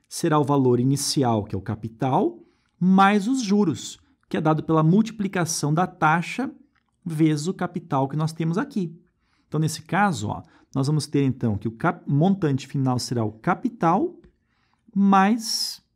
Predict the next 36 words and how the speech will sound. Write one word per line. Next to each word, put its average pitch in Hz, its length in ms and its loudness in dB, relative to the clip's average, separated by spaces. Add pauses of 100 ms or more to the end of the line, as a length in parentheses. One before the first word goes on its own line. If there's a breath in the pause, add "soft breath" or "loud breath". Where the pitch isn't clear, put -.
(360)
a 233 160 2
taxa 160 560 -2
vezes 156 280 -2
o 156 40 -10
capital. 160 600 -4 (420)
Ora, 151 340 0 (300 soft breath)
a 190 60 -2
gente 233 120 0
pode 196 180 2
colocar 170 280 2
o 156 40 0
capital 135 440 -2
aqui 123 180 -4
em 117 100 0
evidência. 180 640 0 (760)
Nós 175 160 0
vamos 175 160 0
ter 175 120 -2
o 180 40 0
seguinte, 156 460 -4
ó, 117 60 -2
aqui 113 160 -4
tem 180 360 0
um 277 200 4
C 226 520 0 (140)
e 202 60 -4
aqui 185 160 -2
tem 202 400 -2
I 269 160 4
C. - 440 -4 (540 soft breath)
Ou 190 220 8
seja, 127 360 0
nós 117 100 2
vamos 117 180 -2
ter 117 280 -2 (160)
um 190 380 2